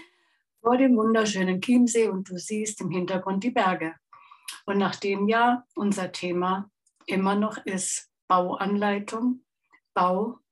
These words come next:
dein Lebenshaus auf den Fels, ähm, möchte ich einfach weitermachen mit der nächsten Episode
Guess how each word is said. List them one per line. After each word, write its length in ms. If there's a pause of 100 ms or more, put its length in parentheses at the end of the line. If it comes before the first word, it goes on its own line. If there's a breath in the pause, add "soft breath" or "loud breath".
(100)
dein 520
Lebenshaus 880
auf 220
den 200
Fels, 580 (540 loud breath)
ähm, 240
möchte 280
ich 120
einfach 400 (140)
weitermachen 760 (400 loud breath)
mit 400 (300)
der 100
nächsten 360
Episode 760